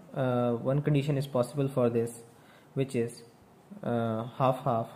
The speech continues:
half, half, one, one, half, half, half, half. Okay,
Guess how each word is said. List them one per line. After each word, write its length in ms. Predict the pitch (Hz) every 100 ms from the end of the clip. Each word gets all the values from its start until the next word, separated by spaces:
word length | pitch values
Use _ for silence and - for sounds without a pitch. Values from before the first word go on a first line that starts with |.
| - - - - - - - - - - - - - - - -
half, 260 | - 120 120
half, 260 | 123 110 113 - - - - - - - - - - - - - - - -
one, 260 | 123 135
one, 240 | 127 117 131 - - - - - - - - - - - - - - - - - - - - -
half, 260 | 120 127 -
half, 240 | 113 110 - - - - - - - - - - - - - -
half, 220 | 123 113 117 - - - - - - - - - - - - - - - -
half. 160 | - - - - - - - - - - -
Okay, 340 | 147 135 117